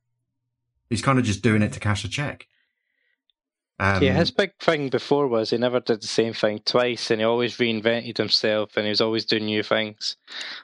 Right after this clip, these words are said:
Speaker 2: But the past four years, he, he is just re-, rehashing everything he's done before, and not even in a way that's clever, or it's just in a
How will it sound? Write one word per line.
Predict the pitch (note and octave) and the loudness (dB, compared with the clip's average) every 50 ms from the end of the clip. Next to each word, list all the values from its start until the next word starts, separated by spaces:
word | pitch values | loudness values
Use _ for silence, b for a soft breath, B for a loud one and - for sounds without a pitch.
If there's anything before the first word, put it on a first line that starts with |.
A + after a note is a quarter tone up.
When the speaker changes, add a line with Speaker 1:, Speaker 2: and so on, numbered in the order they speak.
| B - | B -2
Speaker 2:
But | - A#2 | -2 -2
the | - | 0
past | - - C3 B2+ C3 B2+ - - - _ - | 0 2 2 2 2 0 -2 -6 -12 _ -20
four | - - - A#2+ A#2+ B2 | -12 -4 -2 0 0 0
years, | B2 A#2 A#2+ B2 C3+ C#3+ C#3+ C#3 - - - - _ _ _ _ _ _ _ _ _ _ _ _ _ - | 0 0 2 2 2 0 0 -2 -2 -2 -4 -6 _ _ _ _ _ _ _ _ _ _ _ _ _ -2
he, | C3 B2+ B2 A#2+ | -2 0 0 -2
he | A#2 B2 A#2+ A#2 A#2 | -2 -2 0 0 0
is | A2+ G#2+ - | -2 -2 -4
just | - - A#2 G#2+ G#2 - - - _ _ _ _ _ _ _ _ _ _ _ _ - | -4 -2 -2 -2 -2 -4 -4 -6 _ _ _ _ _ _ _ _ _ _ _ _ -14
re-, | C3 B2 A#2+ B2 B2 A#2+ A#2 - _ _ _ C#3 | -8 -4 -2 0 0 0 -2 -8 _ _ _ -4
rehashing | C#3 D3 C3+ B2 G2+ A#2+ B2 B2+ A#2 - - A2 G#2 - | 0 0 0 0 2 2 0 0 0 -4 -6 -8 -4 -4
everything | A#2+ A2+ G#2+ - - A2+ | -4 -4 -4 -4 -4 -4
he's | A2 G#2+ G2+ | -2 -2 -2
done | - A#2 G#2+ G#2+ | -2 -2 -2 -2
before, | G2+ G#2+ - - A#2 A2+ A2 G#2+ G#2 - - - - | -4 -6 -4 -2 0 0 0 0 -2 -4 -10 -8 -6
and | A2+ G#2+ G#2+ G#2 G#2 G2+ G#2 G#2 - - - - - _ _ _ _ _ _ _ _ _ - | -4 -2 -2 -2 -2 -4 -6 -8 -10 -14 -14 -14 -16 _ _ _ _ _ _ _ _ _ 0
not | C3+ C#3+ D3+ D3+ | 0 0 2 0
even | D3 C#3 C#3 C#3+ C3 | 0 0 0 0 0
in | B2+ A#2+ | 0 0
a | A#2+ | 0
way | A2+ A#2 B2 B2 A#2+ | 0 0 0 0 0
that's | A2 A2 G#2+ - - | 0 -2 -6 -8 -8
clever, | - - C#3 C3+ C3 C3+ C#3+ C#3 C3+ C3 C3 - B2+ | -4 -2 -2 0 0 0 0 0 0 0 -2 -4 -4
or | A2+ A2 G#2+ G#2+ G#2+ G#2+ G#2+ G#2 G2+ _ _ _ _ _ _ _ _ _ _ | -2 -2 0 0 0 -2 -2 -4 -6 _ _ _ _ _ _ _ _ _ _
it's | - - | -14 -10
just | - C3+ - - - | -10 -10 -10 -10 -10
in | - - A#2+ A2+ | -8 -4 -2 -2
a | A2+ A2+ | -2 -2